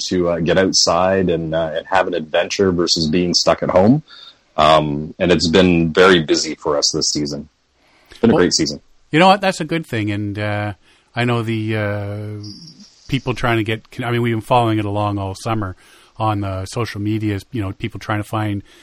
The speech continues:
Speaker 2: canoes and kayaks and all that sort of stuff.
Speaker 1: Mm-hmm.
Speaker 2: It's, uh, are, are, have you guys increased your rental fleet this year?
Speaker 1: We did, yes.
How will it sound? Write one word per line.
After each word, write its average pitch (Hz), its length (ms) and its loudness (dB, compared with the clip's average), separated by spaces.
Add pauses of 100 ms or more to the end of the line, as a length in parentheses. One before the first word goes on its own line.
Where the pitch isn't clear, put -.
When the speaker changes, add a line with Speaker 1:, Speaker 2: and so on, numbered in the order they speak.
(240)
Speaker 2:
canoes 117 540 2
and 98 220 -4
kayaks 113 640 -2
and 107 100 -4
all 104 160 -4
that 104 180 -8
sort 107 240 -8
of 101 60 -12
stuff. 104 300 -6
Speaker 1:
Mm-hmm. 87 180 2
Speaker 2:
It's, - 200 -8 (460)
uh, 147 260 8
are, 151 220 4
are, 147 400 4 (480)
have 139 160 -2
you 160 100 4
guys 165 220 4
increased 156 500 2
your 143 100 0
rental 147 300 -2
fleet 196 320 -8
this 180 200 -6
year? 240 200 -10 (1000)
Speaker 1:
We 107 80 6
did, 87 260 6 (280)
yes. 95 160 4